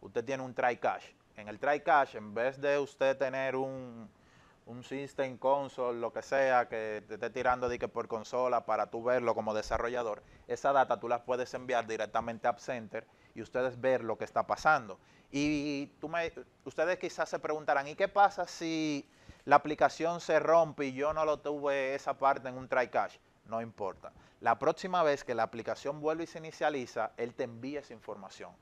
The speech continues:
cosa que no pasa en tiempo de desarrollo. O sea, usted tiene, eh, su aplicación, la debuguea,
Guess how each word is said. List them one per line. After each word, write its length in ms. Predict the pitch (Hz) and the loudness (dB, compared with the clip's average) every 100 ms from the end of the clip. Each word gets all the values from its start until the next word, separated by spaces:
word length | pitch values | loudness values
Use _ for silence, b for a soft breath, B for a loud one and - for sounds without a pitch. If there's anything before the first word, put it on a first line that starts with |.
| B B _ - | B B _ -2
cosa 640 | 156 185 175 - 120 117 - _ | 4 6 4 4 6 6 4 _
que 200 | - 123 | -8 -8
no 220 | 123 151 | -2 -2
pasa 600 | 147 160 160 131 117 113 - | 2 6 8 8 2 -2 -2
en 160 | 113 104 | -10 -8
tiempo 460 | 117 120 127 127 | -6 -6 -4 -2
de 100 | 120 | -2
desarrollo. 600 | 117 113 104 101 92 90 - _ b b b b b _ _ | -2 -4 -4 -4 -6 -10 -20 _ b b b b b _ _
O 40 | - | -2
sea, 180 | 131 107 | 2 2
usted 260 | 98 117 | 0 -6
tiene, 460 | 113 135 151 151 - _ _ _ _ - | -2 -2 0 -2 -4 _ _ _ _ -8
eh, 120 | 113 | -8
su 120 | - | -6
aplicación, 640 | 113 117 107 113 165 170 175 - | -6 -4 -2 -2 -2 -4 -4 -14
la 160 | - 104 | -8 -4
debuguea, 640 | 107 107 113 165 165 156 | -4 -4 2 4 6 6